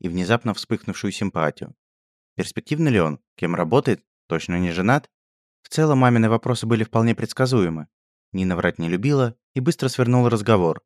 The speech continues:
сославшись на звонок по второй линии. Заняться было нечем. Заходя в дом, Нинин взгляд зацепился за стоящий в сенях теткин велосипед, и она решила прокатиться по окрестностям.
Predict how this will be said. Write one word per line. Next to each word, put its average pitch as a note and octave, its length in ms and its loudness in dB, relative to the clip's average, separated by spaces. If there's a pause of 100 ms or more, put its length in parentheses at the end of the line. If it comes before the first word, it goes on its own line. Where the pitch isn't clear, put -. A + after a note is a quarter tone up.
сославшись - 500 -4
на F#2 120 -2
звонок E2+ 300 -2
по - 80 -14
второй E2 300 0
линии. D#2 400 -6 (960)
Заняться G#2 460 -2
было A2+ 200 2
нечем. E2 480 -2 (320)
Заходя F#2 400 0
в E2 60 -6
дом, A#2+ 200 2
Нинин G2 280 2
взгляд F#2 320 -2
зацепился F#2 520 -6
за E2+ 80 -12
стоящий F#2+ 420 -2
в - 40 -8
сенях G2 300 -2
теткин G2 320 -4
велосипед, G2 580 -2 (360)
и G2+ 60 -4
она C#3 200 0
решила A#2 280 0
прокатиться - 500 -6
по F#2 120 0
окрестностям. D#2 680 -6